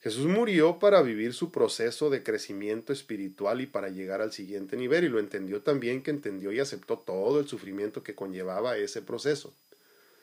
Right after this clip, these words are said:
Y entonces nos dejó el ejemplo y nos dijo, "Órale, aquí es como yo le hice, este, este es el mapa para llegar al tesoro y, este, y tú puedes hacer lo mismo y órale", ¿no? Entonces no hay, no hay nadie que te venga a rescatar.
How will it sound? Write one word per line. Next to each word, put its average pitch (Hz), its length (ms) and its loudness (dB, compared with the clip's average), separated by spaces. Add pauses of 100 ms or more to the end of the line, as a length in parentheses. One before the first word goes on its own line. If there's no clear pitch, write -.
(520)
Y 147 60 4
entonces 160 400 8
nos 175 200 8
dejó 131 260 4
el 139 100 8
ejemplo 143 440 2 (840)
y 127 80 -4
nos 113 180 0
dijo, 113 240 -4
"Órale, 143 400 4 (200)
aquí 104 320 -4
es 131 100 -2
como 139 220 0
yo 117 160 4
le 131 120 6
hice, 175 480 2
este, 98 460 -4
este 101 200 -4
es - 80 -2
el 120 100 0
mapa 143 420 6
para 117 140 4
llegar 104 360 2
al 131 140 4
tesoro 175 560 2
y, 101 220 -4
este, 104 240 -8
y 95 100 -6
tú 123 240 -6
puedes 120 300 4
hacer 113 120 -4
lo 117 100 2
mismo 92 320 -8
y - 40 -10
órale", - 320 -8
¿no? 147 80 -20 (1900)
Entonces 160 380 6
no 170 340 10
hay, 170 300 8
no 147 180 8
hay 156 120 10
nadie 160 340 8
que 151 100 2
te 120 140 -2
venga 127 260 2
a 135 60 4
rescatar. 127 580 -2